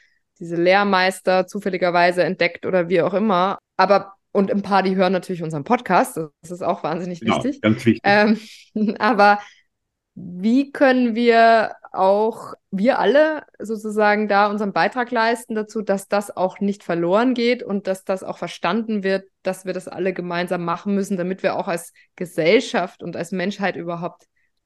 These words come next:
Speaker 1: heilen können oder wie man das jetzt auch sagen möchte?
Speaker 2: Gut, das ist, äh,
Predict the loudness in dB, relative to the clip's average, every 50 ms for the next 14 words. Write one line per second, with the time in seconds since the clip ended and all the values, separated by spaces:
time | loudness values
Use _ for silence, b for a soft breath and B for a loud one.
0 | _ -8 -4 0 2 4 4 4 4 0 0 -2 -2 -4 -2 -2 -2 -4 -4 -4
1 | -2 -4 -4 -4 -4 -6 -4 -4 -4 -4 -6 -8 -10 -12 -12 -12 -12 -8 -8 -8
2 | -8 -8 -10 -10 -10 -10 -12 -12 _ _ _ -16 -8 -4 0 2 2 2 2 0
3 | -2 -4 -6 -6 -6 -4 0 2 2 2 2